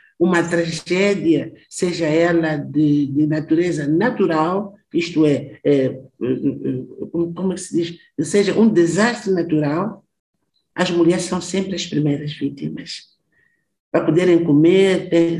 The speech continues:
são obrigadas a ser violadas, para receber um pedaço, eh, um, um prato de farinha. Eh, eu vi muito disto no, no, no, nos campos deslo-, des-,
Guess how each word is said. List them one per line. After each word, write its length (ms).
são 200
obrigadas 480
a 60
ser 160
violadas, 720
para 180
receber 460
um 160
pedaço, 760
eh, 360
um, 680
um 80
prato 320
de 120
farinha. 880
Eh, 200
eu 180
vi 240
muito 580
disto 340
no, 480
no, 340
no, 440
nos 160
campos 320
deslo-, 520
des-, 360